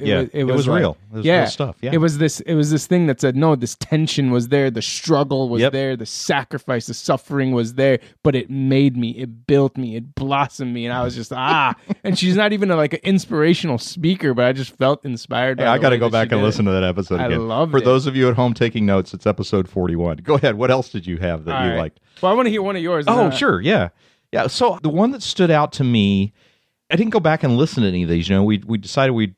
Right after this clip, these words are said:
Speaker 2: we'd discuss a few that was our favorite. So it's kind of residual memory, but I remembered after doing it,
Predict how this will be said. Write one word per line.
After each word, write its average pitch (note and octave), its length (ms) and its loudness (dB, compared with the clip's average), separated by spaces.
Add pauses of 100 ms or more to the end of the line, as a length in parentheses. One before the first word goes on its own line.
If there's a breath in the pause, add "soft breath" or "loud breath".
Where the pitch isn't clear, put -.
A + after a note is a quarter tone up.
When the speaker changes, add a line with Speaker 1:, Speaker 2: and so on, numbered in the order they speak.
(140)
Speaker 2:
we'd A2 200 -4
discuss - 380 -4
a - 20 -6
few G#2+ 200 -2
that G2 80 2
was F#2 160 -6
our F2+ 100 0
favorite. A#2+ 420 -2
So A2 220 0
it's - 320 -2
kind - 160 -2
of G#3+ 80 2
residual C3 500 2
memory, G2 460 0
but D#2 180 -2
I A2 100 0
remembered D3+ 600 0
after A#2+ 400 -4
doing G2+ 380 0
it, D#2 180 -4